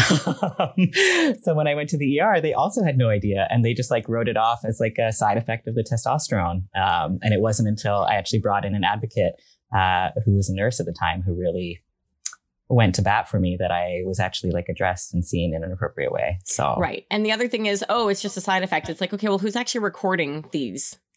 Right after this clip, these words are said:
Speaker 2: as side
Speaker 1: Yeah.
Speaker 2: effects then?
Speaker 1: <laughs>
Speaker 2: Right? Like, okay, so if it's just a side effect, are you recording this information for future people who are going to be experiencing this kind of, of side effect? Or is this just like a, "Oh, we don't know, so it's a side effect"?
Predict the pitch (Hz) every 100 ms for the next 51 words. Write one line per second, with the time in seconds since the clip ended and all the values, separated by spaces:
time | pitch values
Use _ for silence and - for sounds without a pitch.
0 | - 165 151 240 359 320 160 123 - -
1 | 240 - 202 202 254 277 277 226 254 220
2 | 220 294 294 262 262 254 202 180 202 185
3 | 190 214 214 208 202 185 175 180 269 294
4 | 190 - 180 180 185 165 247 254 175 160
5 | 170 165 165 156 151 165 156 156 160 160
6 | 147 - 156 143 139 131 - - 147 131
7 | 139 - - 139 190 277 494 - 165 160
8 | 165 175 - 165 156 147 139 156 185 -
9 | 240 247 240 190 190 - 170 170 170 156
10 | - - -